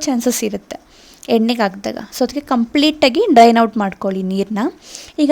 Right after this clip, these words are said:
ನಾವು ಹುರ್ಕೊಂಡಿರೋದ್ರಲ್ಲಿ ಸ್ವಲ್ಪ ಸ್ವಲ್ಪನೇ ನಾನು ಬೇರೆ ಮಸಾಲೆ ರುಬ್ಕೋಬೇಕಂತ ತೆಗ್ದಿಟ್ಕೊತಾ ಇದ್ದೀನಿ. ನೋಡಿ, ಸ್ವಲ್ಪ ಬೆಳ್ಳುಳ್ಳಿ, ಒಂದು ಸ್ವಲ್ಪ ಶುಂಠಿ, ಎರಡೆರಡು ಮೆಣಸಿನ್ಕಾಯಿ,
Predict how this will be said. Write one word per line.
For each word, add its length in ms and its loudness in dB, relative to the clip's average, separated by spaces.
ನಾವು 180 2
ಹುರ್ಕೊಂಡಿರೋದ್ರಲ್ಲಿ 880 2
ಸ್ವಲ್ಪ 260 0
ಸ್ವಲ್ಪನೇ 380 0
ನಾನು 180 -4
ಬೇರೆ 240 4
ಮಸಾಲೆ 360 2
ರುಬ್ಕೋಬೇಕಂತ 580 -4
ತೆಗ್ದಿಟ್ಕೊತಾ 640 -4
ಇದ್ದೀನಿ. 260 -4
ನೋಡಿ, 160 -2
ಸ್ವಲ್ಪ 320 -4
ಬೆಳ್ಳುಳ್ಳಿ, 420 -4
ಒಂದು 160 -6
ಸ್ವಲ್ಪ 220 -4
ಶುಂಠಿ, 320 -4
ಎರಡೆರಡು 440 6
ಮೆಣಸಿನ್ಕಾಯಿ, 680 -2